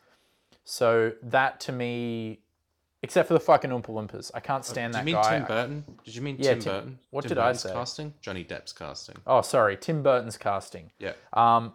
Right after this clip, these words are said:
Speaker 1: in all of his movies, I, he, he tends to hit the nail on the head.
Speaker 2: Except for
Speaker 1: What
Speaker 2: when he cast Johnny Depp.
Speaker 1: I, see, I even like Johnny Depp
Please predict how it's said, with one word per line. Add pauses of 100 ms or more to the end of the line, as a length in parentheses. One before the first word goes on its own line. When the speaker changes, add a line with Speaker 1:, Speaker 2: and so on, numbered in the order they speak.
Speaker 1:
in
all
of
his
movies,
I, (100)
he, (180)
he
tends
to
hit
the
nail
on
the
head. (280)
Speaker 2:
Except
for
Speaker 1:
What
Speaker 2:
when
he
cast
Johnny
Depp. (880)
Speaker 1:
I,
see, (200)
I
even
like
Johnny
Depp